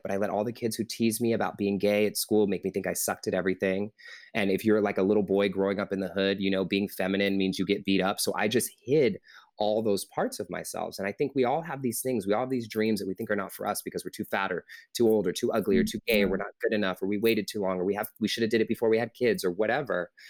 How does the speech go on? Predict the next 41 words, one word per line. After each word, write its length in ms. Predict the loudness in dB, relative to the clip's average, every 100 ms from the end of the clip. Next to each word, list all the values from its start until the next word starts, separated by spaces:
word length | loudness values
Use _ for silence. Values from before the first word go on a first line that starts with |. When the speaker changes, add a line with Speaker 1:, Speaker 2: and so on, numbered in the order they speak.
| -20 -8 2
Speaker 1:
And 120 | 4
we 100 | 4
stop 460 | 0 0 0 0
ourselves. 640 | -2 -2 -4 -8 -10 -10 -6
And 220 | -2 0
when 100 | 0
you 120 | 0 0
have 340 | -2 -4 -4
the 100 | -6
struggle 720 | -6 -8 -2 0 2 0 0 -2
on 140 | -6
top 320 | -4 -6 -4
of 60 | -6
that, 260 | -8 -10 -18 _ _ _ _ _ _
of 260 | -2 -2 -8
course 720 | -6 0 0 0 -4 -6 -10 _ _ _ _ _
you 200 | 2 4
Speaker 2:
Mm-hmm. 100 | 2 -6
Speaker 1:
forget 260 | -2 0
about 280 | 2 0 -4
that 160 | -6 -6
dream 360 | -4 -4 -6 -14 _ _ _ 2
because 240 | 4 4
you're 120 | 4
just 220 | 2 0 -2
trying 220 | 2 2
to 60 | 4
survive, 680 | 2 2 0 -2 -2 -4 -8 _ _ _ _ _
right? 300 | 0 2 2
And 140 | 0 0
so, 340 | 2 2 2 -6 _ _ _ -2
so 260 | 2 4 2
what 220 | -2 -2
happened 340 | -4 -2 0
with 100 | 0
my 120 | -4
grandma 380 | -4 -2 -2 -2
that 240 | -4 -6 -2
day 280 | 2 4
is 140 | 2 0
I 200 | -2 -2